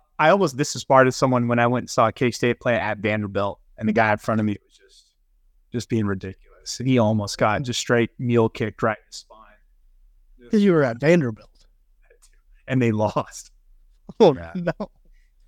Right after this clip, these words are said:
Speaker 2: Also, have you seen the
Speaker 3: Vanderbilt
Speaker 2: picture? Go ahead.
Speaker 3: Vander-, no, I was gonna say Vanderbilt doesn't even know how to play football. So for anybody to be talking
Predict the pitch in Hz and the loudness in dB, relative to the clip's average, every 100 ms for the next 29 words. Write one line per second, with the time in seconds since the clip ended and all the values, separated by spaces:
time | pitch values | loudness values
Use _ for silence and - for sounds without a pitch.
0 | _ _ _ _ - 226 - 208 196 185 | _ _ _ _ -2 2 4 4 2 0
1 | 247 160 151 175 185 220 - _ _ _ | 0 0 0 -4 -4 -8 -8 _ _ _
2 | _ 143 131 110 120 135 180 170 185 185 | _ -4 -4 -4 -6 -2 -2 0 2 4
3 | 160 151 139 139 123 151 127 170 165 135 | 4 4 0 -6 -4 -2 0 0 0 0
4 | 131 127 120 120 117 113 98 - 110 120 | 0 2 2 0 0 0 -4 -6 -2 -2
5 | 101 101 95 - 101 85 90 87 110 113 | -2 -6 -8 -8 -8 -4 -6 -4 -8 -4
6 | 131 151 156 143 139 127 117 107 - 143 | 0 0 2 2 0 -2 -6 -6 2 2
7 | 139 95 90 87 | 2 0 -4 -6